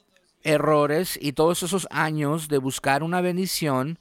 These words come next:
lo llevaron a este punto, todo solo, en el desierto. Está con las manos vacías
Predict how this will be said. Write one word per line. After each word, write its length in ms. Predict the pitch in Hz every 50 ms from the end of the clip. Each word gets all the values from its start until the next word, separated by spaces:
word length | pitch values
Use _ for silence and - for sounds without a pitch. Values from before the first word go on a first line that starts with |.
| _ _ _ _ - - - - _
lo 160 | - 139 139 143
llevaron 460 | 131 139 135 131 135 143 180 196 196
a 100 | 170 156
este 240 | 165 - - 185 160
punto, 560 | - 175 180 185 156 139 - - 127 131 -
todo 300 | - - 127 123 143 180
solo, 540 | - - 196 160 135 123 120 135 175 185 - _ _ _ _ _ _ _ -
en 160 | - 131 139
el 120 | 151 175
desierto. 720 | 190 208 - - 180 147 127 120 - - 131 131 170 185 - _ _ _ _ _ _ _ _ _ _ _ _ _ _ - -
Está 500 | - - - - - - 143 139 151 156
con 340 | - - 185 180 175 165 156
las 160 | 143 135 117
manos 340 | 117 131 127 135 156 190 190
vacías 840 | 185 165 151 - - 151 135 123 113 107 131 156 - - - - -